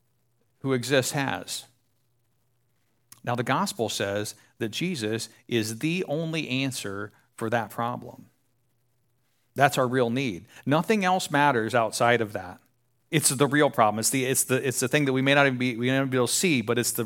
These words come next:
it's there. You know, we're all guilty, and, and there's no good work that we can do that can reverse what we've done. So how we respond to this problem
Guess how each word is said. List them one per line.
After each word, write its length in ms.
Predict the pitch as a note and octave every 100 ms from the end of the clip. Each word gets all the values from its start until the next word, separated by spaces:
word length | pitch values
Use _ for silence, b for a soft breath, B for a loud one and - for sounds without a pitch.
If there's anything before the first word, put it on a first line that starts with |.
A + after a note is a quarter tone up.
| B2+
it's 220 | A#2+ -
there. 460 | A#2 D3 G2 E2+ B B B B
You 100 | B2+
know, 60 | B2+
we're 200 | A#2+ C3
all 180 | D3+ F#3
guilty, 640 | D3 F3 F3 A#2+ A2+ A#2 B B -
and, 360 | C3+ C#3 C3+ -
and 180 | C#3 C3+
there's 240 | C#3 B2
no 320 | B2 C#3+ G#3 A#3+
good 360 | F#3+ A3 G#3
work 480 | E3+ F#3+ E3 C#3 -
that 120 | C3+
we 160 | C#3 D#3+
can 240 | D#3+ C#3
do 400 | C3+ F3 B2 A#2 b b -
that 120 | C3
can 180 | D3 B2+
reverse 760 | B2+ A#2+ D3 C#3 A#2 A2+ - b b
what 180 | B2+ A2
we've 220 | A#2+ A2
done. 400 | A#2 A2+ F#2+ G#2 - _ _ _ _ _ _ _ _ _ _ _ _ _ _ -
So 140 | D3
how 220 | B2 E3
we 160 | G3+ G3
respond 460 | F3+ - D#3 D#3+ D3
to 60 |
this 240 | C3+ C#3 - _ _
problem 640 | - C3 C#3 D3 D3+ D3+